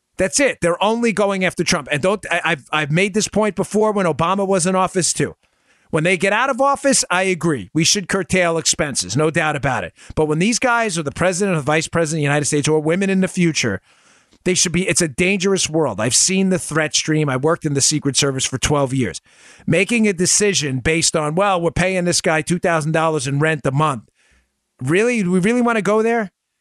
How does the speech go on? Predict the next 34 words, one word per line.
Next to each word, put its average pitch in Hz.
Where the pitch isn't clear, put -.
You 165
really 226
wanna 226
put 208
the 190
president 180
of 185
the 170
United 165
States 170
and 170
his 147
family 160
in 147
danger, 156
whether 147
it's 120
Trump 165
or 147
otherwise, 160
because 165
you, 175
you 165
wanna 170
make 170
a 147
political 147
point? 180
I -
mean, 170
Schiff's -
just -
a -
clown. 107